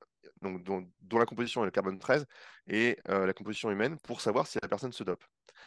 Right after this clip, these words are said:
Et ça marche très, très bien. Mais il y a que trois labos au monde qui font ça, et ça coûte une blinde. Donc, on va pas,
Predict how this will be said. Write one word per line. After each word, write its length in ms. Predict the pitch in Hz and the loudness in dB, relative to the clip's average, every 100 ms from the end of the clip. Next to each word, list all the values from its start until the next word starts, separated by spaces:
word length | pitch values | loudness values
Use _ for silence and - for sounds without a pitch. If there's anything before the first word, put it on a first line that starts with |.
| - - - - - _ _ _ _ _ 135 | -20 -20 -20 -20 -20 _ _ _ _ _ 0
Et 60 | |
ça 140 | 127 107 | 4 4
marche 220 | 110 - | 4 0
très, 240 | - 110 | -2 -2
très 180 | - 101 | -2 -2
bien. 160 | 90 - - _ _ _ _ _ _ _ _ _ _ 135 | -4 -6 -10 _ _ _ _ _ _ _ _ _ _ -8
Mais 600 | 135 104 92 113 226 - _ _ _ - | 0 2 4 2 -2 -8 _ _ _ -4
il 60 | |
y 20 | |
a 20 | 107 | -4
que 120 | 104 | -4
trois 520 | - - 123 131 120 | -8 0 4 6 4
labos 480 | 98 104 101 110 - - | 2 0 0 -4 -6 -6
au 80 | 95 | -6
monde 300 | 95 117 123 | -2 -4 -4
qui 100 | 95 | -10
font 220 | - 92 | -8 -6
ça, 320 | - 135 180 - | 2 4 4 -2
et 80 | |
ça 160 | 104 95 | -6 -6
coûte 420 | - 160 - - - | -6 -10 -10 -12 -10
une 200 | 107 101 | -8 -6
blinde. 520 | 87 113 104 87 82 _ - | 0 2 4 0 -6 _ -8
Donc, 160 | 90 - - | -8 -6 -4
on 80 | |
va 180 | 87 85 _ | -2 -2 _
pas, 380 | 139 135 165 185 | 6 8 8 4